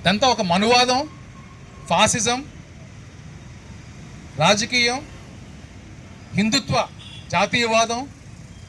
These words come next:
ఇవన్నీ కూడా కుట్రగా భారతదేశంలో ఏ ఈ, ఈరోజు చూసే ప్రతి చర్యలో కనబడుతుంది. బయటికి ఎవరు వెళ్ళినా సరే, నీతా అంబానీ లాంటి గొప్ప ధనికురాలు వెళ్ళి "నేను బుద్ధ భూమి నుంచి వచ్చాను" అంటది.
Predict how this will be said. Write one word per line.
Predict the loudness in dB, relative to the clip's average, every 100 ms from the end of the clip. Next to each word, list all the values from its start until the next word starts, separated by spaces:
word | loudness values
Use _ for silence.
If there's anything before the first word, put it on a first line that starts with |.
| -18 -18 -18 -12
ఇవన్నీ | -4 0 2 2
కూడా | 0 0
కుట్రగా | -2 -2 0 2 2
భారతదేశంలో | 2 2 2 2 0 0 0 0 0 -8 -18 -18 -18 -18 -8 2
ఏ | 4
ఈ, | 4 0 0
ఈరోజు | 0 2 0
చూసే | 0 -2
ప్రతి | -2 0 0 0 0
చర్యలో | 2 0
కనబడుతుంది. | -2 -2 -4 -4 -12 -16 -16 -16 -16 -16 -16 -16 -16 -16 -18 -18 -16 -18 -16 -18 -16 -18 -16 -16 -16 -16 -16 -16 -16 -16 -16 -14 -6 0
బయటికి | 0 4 4
ఎవరు | 6
వెళ్ళినా | 4 2
సరే, | 2 2 2
నీతా | 0 2 2
అంబానీ | 2 0 0
లాంటి | -2 2
గొప్ప | 0 0 0 2
ధనికురాలు | 2 0 2 2
వెళ్ళి | 2 4 2 2 -6 -2
"నేను | -2 0
బుద్ధ | -4 -2
భూమి | -2 -2
నుంచి | -2
వచ్చాను" | -2 0 0
అంటది. | -2 -4